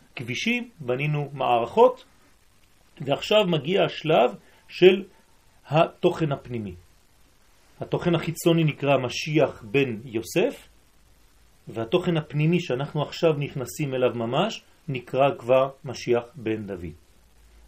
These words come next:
אז משיח בן יוסף זה הבניין החיצוני של הגוף, משיח בן דוד זה התוכן הפנימי, הרוחני, שבתוך הגשמי הזה, ואסור להפריד ביניהם.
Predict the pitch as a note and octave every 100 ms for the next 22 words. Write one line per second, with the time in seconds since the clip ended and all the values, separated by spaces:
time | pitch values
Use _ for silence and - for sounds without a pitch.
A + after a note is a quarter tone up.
0 | - G#2 G#2 F#3 C#3 D#3 D3+ - D#3+ A#2+
1 | C3+ A2+ C3 C#3 C3 A#2+ A#2+ - A#2+ D#3
2 | - G#3 F#3+ A3 B3 - _ _ _ _
3 | _ C3+ A#2+ - E3 A#2 C3 B2 B2+ D#3+
4 | B2 B2 - C#3 B2+ A#2 - A#2 G#2+ F2+
5 | - _ _ - G2+ A2 A2+ B2+ B2 -
6 | _ _ - F#3+ A#3 B3+ C3 C#3+ - D3+
7 | D3+ - _ _ _ C#3 A#2+ A#2 - A#2
8 | G#2+ A#2 A#2+ A#2+ - - G#3 A3+ A3 D3
9 | - B2+ C3 A2+ A#2 G2+ G#2 D#3+